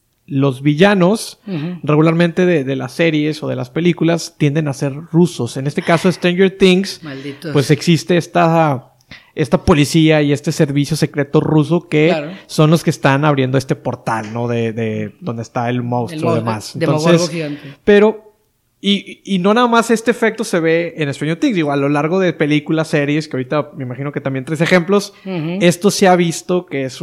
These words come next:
Speaker 1: ya un efecto, pues, tradicional, ¿no? Y quiero preguntarte, oye, ¿por qué crees que se deba esto? Que, que, que tengamos esta particularidad de que los rusos son los villanos.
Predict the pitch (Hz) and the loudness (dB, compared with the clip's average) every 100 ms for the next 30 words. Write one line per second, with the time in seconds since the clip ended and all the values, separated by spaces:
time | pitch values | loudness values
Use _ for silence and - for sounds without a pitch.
0 | 143 139 151 - 139 - 147 139 - 131 | -4 -2 -2 -2 -4 -4 -6 -6 -8 -8
1 | 117 120 135 127 135 151 156 208 220 220 | -8 -8 -6 -6 -6 -6 -4 0 0 -2
2 | - _ _ _ _ _ _ _ 196 196 | -8 _ _ _ _ _ _ _ -2 -2
3 | 190 196 190 170 175 160 151 185 180 214 | 2 0 2 -2 -2 -4 -6 -4 -6 -6
4 | 208 - 202 180 - _ _ - - 147 | -6 -6 -6 -6 -12 _ _ -18 -6 -2
5 | 156 160 156 - 120 117 - 123 139 131 | 0 0 -2 -6 -12 -14 -10 -8 -4 -4
6 | 123 131 139 147 165 160 156 170 160 - | -4 -4 -2 0 -2 -4 -6 -6 -6 -6
7 | 143 135 139 143 160 151 135 123 147 147 | -6 -2 -2 -2 -4 -4 -4 -2 -4 -4
8 | 160 143 147 135 131 131 131 - | -8 -6 -6 -6 -6 -6 -10 -16